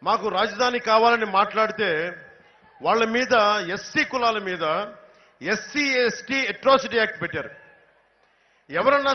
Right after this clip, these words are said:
సరే సొంత కులం మీద, నేను ఒక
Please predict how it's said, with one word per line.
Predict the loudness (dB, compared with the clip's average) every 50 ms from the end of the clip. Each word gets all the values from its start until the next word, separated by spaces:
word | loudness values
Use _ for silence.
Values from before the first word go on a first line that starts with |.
| 0 -2
సరే | -2 -2 -2 -2 -4 -4 -6 -8 -10 -12 -18 _ _ _ _ _ _ _ _ _ _ _ _ -20 -10 -6
సొంత | -6 -6 -2 2 2 2 2 2
కులం | 2 2 2 0 0
మీద, | -4 -6 -6 -8 -12 -16 -18 _ _ _ _ _ _ _ _ _ _ _ _ _ _ _ _ _ _ _ _ _ _ -6
నేను | -2 0 0 0
ఒక | 0